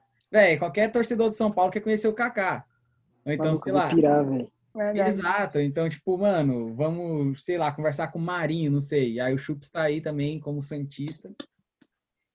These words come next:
Speaker 1: E vamos lá, cada um, vamos, cada um fala, fala seu time aí,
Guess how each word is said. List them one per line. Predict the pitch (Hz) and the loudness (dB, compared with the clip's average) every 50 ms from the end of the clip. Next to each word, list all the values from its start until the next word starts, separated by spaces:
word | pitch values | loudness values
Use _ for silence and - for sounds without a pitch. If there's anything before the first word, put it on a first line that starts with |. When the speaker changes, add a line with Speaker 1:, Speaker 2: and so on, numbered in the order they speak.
| _ _ _ - | _ _ _ 4
Speaker 1:
E | 208 214 | 6 8
vamos | 196 285 311 320 | 8 10 10 10
lá, | 302 247 208 | 8 6 6
cada | - 302 311 320 311 302 | 6 6 8 8 8 6
um, | 294 269 214 180 | 6 4 2 2
vamos, | 175 190 233 254 254 233 202 170 143 | 2 4 4 6 6 4 4 2 2
cada | - 226 233 226 247 247 | 2 2 4 4 4 4
um | 240 247 | 4 2
fala, | 233 - 262 247 247 240 220 180 147 143 | 2 4 4 6 6 8 6 6 6 2
fala | - - 208 214 233 220 | 0 2 2 4 4 2
seu | 208 - 214 190 170 | 4 4 2 2 2
time | - - 180 175 165 160 | 0 -6 -6 -4 -2 -2
aí, | 156 156 170 180 180 175 165 | -2 -2 -2 -4 -6 -10 -12